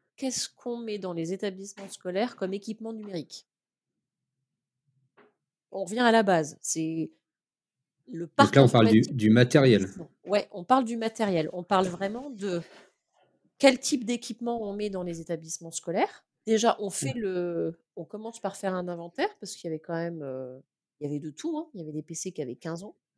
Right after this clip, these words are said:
Speaker 2: Donc là, j'imagine que vous découvrez une situation, euh, pas tout à fait homogène.
Speaker 1: Euh, exactement, pas tout à fait
Speaker 2: Ouais.
Speaker 1: homogène,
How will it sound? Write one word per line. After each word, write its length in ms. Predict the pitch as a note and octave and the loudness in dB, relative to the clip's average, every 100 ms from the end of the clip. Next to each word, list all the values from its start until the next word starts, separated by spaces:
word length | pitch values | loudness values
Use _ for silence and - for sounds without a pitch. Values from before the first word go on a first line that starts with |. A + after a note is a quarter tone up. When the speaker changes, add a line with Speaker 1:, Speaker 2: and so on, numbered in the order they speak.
| _ _ _ _ _ _ _ _ | _ _ _ _ _ _ _ _
Speaker 2:
Donc 200 | G#2 - | -6 0
là, 120 | A2+ | 2
j'imagine 520 | G2 G2 G2+ G2+ A2 G#2 | 4 4 4 6 4 2
que 100 | G2 | -2
vous 160 | F#2 | -2
découvrez 400 | F#2+ G2 - G#2+ | -2 -2 0 0
une 60 | G2+ | 0
situation, 840 | - - G#2 G2+ - A2 G#2 G2 | -2 -2 0 0 -2 0 0 -2
euh, 280 | F#2 F2+ F#2+ G#2 _ _ _ _ - | -8 -14 -16 -18 _ _ _ _ -10
pas 120 | - G2+ | -6 -2
tout 180 | G#2+ G2+ | -2 0
à 80 | G2+ | 0
fait 160 | - | 2
homogène. 500 | F#2+ F#2+ A#2 F3+ E3 - - _ - | 2 4 2 2 -2 -10 -20 _ -4
Speaker 1:
Euh, 60 | D5+ - | -4 2
exactement, 840 | A#3+ F#3 G3 - - D3 D#3+ A4+ _ | 2 4 2 0 -4 -4 -4 -6 _
pas 140 | G#3+ G#3 | -2 -2
tout 180 | G#3+ A3 | -4 -6
à 120 | G3+ | -6
fait 140 | - | -4
Speaker 2:
Ouais. 60 | F#3+ | -6
Speaker 1:
homogène, 520 | F3+ E3+ E3+ E3+ C#4+ | -6 -10 -12 -8 -4